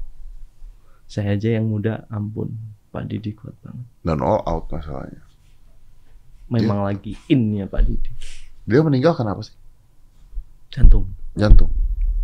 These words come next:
Speaker 1: Katanya jantung, katanya istrinya.
Speaker 2: Usia enam puluh ya?
Speaker 1: Usia enam puluh.
Speaker 2: Aduh.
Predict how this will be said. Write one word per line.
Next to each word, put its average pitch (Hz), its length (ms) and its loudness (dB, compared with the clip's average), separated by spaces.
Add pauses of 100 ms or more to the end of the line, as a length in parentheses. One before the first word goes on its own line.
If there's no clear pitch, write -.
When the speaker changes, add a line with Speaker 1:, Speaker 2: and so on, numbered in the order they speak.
(300)
Speaker 1:
Katanya 127 320 -4
jantung, 104 400 -4
katanya 101 640 -12
istrinya. 98 400 -8 (640)
Speaker 2:
Usia 98 320 -4
enam 92 80 -6
puluh 73 320 -8
ya? - 40 -20 (280)
Speaker 1:
Usia - 220 -16
enam 113 160 -16
puluh. 123 140 -20 (1800)
Speaker 2:
Aduh. 87 400 -12